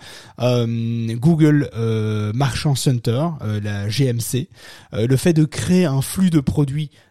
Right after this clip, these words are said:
dans la G M C permet à Google de reconnaître tous les produits, c'est un outil gratuit de Google, ça permet de reconnaître tous les produits de votre boutique en ligne. Googlebot se sert ensuite des U R L des pages de produits,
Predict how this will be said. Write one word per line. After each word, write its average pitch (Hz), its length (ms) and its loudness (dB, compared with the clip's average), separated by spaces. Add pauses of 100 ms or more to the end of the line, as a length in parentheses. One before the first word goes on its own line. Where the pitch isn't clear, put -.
dans 143 260 0
la 127 140 2
G 120 140 0
M 110 120 -2
C 180 220 -2
permet 156 580 0
à 120 100 -4
Google 123 440 -4
de 123 100 -2
reconnaître 120 640 -2
tous 196 300 -6
les 143 120 0
produits, 123 460 -6
c'est 151 140 -8
un 104 100 -8
outil 110 200 -8
gratuit 113 400 -6
de 131 100 -8
Google, 120 300 -8 (340)
ça - 100 -4
permet 135 240 0
de 151 80 0
reconnaître 123 680 0
tous 175 140 -4
les 135 120 0
produits 120 340 -4
de 131 80 -8
votre 117 240 -4
boutique 113 360 -6 (100)
en 139 120 0
ligne. 135 300 0 (380)
Googlebot 135 500 2 (240)
se - 180 -6
sert 131 440 -4 (120)
ensuite 175 680 -4
des 117 300 -4
U 120 100 -2
R 113 60 0
L 123 160 0
des 113 100 -2
pages 113 260 -2
de 110 80 -6
produits, 113 440 -6